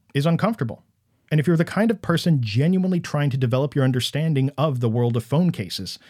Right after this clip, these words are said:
this would definitely not be the person you'd want to talk to. Well, imagine this same kind of interaction speaking to someone about politics, where they have a similar incentive to sell you a particular idea. More on that in a second, but I want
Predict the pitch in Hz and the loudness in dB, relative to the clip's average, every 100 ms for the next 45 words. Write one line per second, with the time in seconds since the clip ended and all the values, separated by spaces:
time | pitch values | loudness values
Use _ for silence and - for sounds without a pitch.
0 | - _ _ _ _ - 156 175 123 113 | -20 _ _ _ _ -8 -2 0 0 0
1 | 180 175 170 147 139 143 127 127 120 123 | 0 0 2 2 2 0 0 -2 2 2
2 | 117 107 110 156 165 - - - _ _ | 2 0 0 -2 -4 -6 -14 -16 _ _
3 | _ _ _ _ _ _ 147 160 180 185 | _ _ _ _ _ _ 0 2 2 4
4 | 170 165 - - 208 226 - 180 202 156 | 4 4 0 2 4 4 2 0 2 4
5 | 147 143 139 160 196 - 82 - _ _ | 2 0 0 0 -2 -4 -8 -8 _ _
6 | _ - - 143 156 147 - 120 123 123 | _ -16 -4 -2 0 0 0 2 2 2
7 | 127 - 160 143 - - - - _ _ | -2 -2 -2 -2 -4 -12 -16 -16 _ _
8 | _ _ - 127 123 123 120 - 165 165 | _ _ -4 0 2 2 0 0 4 4
9 | 151 131 123 165 165 113 113 - - 135 | 4 2 2 0 0 0 -2 -6 -6 -4
10 | - 170 165 139 160 131 110 117 120 127 | -2 0 0 2 2 2 0 -4 -4 -2
11 | 120 117 117 135 135 - _ _ _ _ | 0 2 2 0 -4 -8 _ _ _ _
12 | _ _ _ _ _ - _ - 135 180 | _ _ _ _ _ -20 _ -2 0 2
13 | 175 156 147 120 131 117 - - - - | 2 2 -2 -6 -6 -6 -10 -18 -20 -20
14 | _ - 135 | _ -4 0